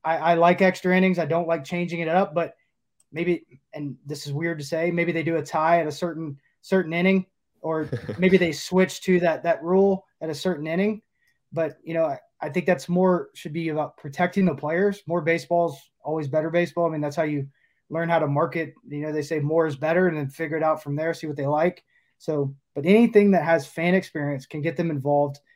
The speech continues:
Speaker 1: You know, I, I have a thing, and I'd, I'd love to ask you, Marty, and both you guys, really, I think they should play one forty-two a year that count. And I think they should play twenty games a year that don't count.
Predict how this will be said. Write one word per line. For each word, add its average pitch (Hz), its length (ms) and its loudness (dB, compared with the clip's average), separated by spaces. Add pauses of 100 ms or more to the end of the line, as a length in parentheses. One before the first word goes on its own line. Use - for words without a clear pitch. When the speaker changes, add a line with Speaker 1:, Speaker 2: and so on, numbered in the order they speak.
(160)
Speaker 1:
You 143 80 -6
know, 139 60 0
I, 165 200 4 (220)
I 180 160 10
have 180 180 8
a 156 180 -2 (180)
thing, 175 200 0
and 170 80 2
I'd, 180 180 2
I'd 165 100 -6
love 185 160 6
to 160 220 -4
ask 170 300 -2
you, 190 100 4
Marty, 160 460 0 (200)
and 147 80 -8
both 202 200 6
you 180 60 -2
guys, 151 240 0
really, 165 380 0 (280)
I 170 80 -2
think 202 160 0
they 208 80 6
should - 140 -4
play 170 120 2
one 170 220 2
forty-two 196 500 2
a 185 40 4
year 151 360 -4 (200)
that 143 160 -8
count. 135 360 -10 (460)
And 147 100 -8
I 143 40 -8
think 151 140 -4
they 170 60 -4
should 139 120 -10
play 151 120 -4
twenty 202 360 2
games 185 280 4
a 160 40 -6
year 151 380 -4 (320)
that 139 160 -4
don't 175 240 4
count. 156 300 -4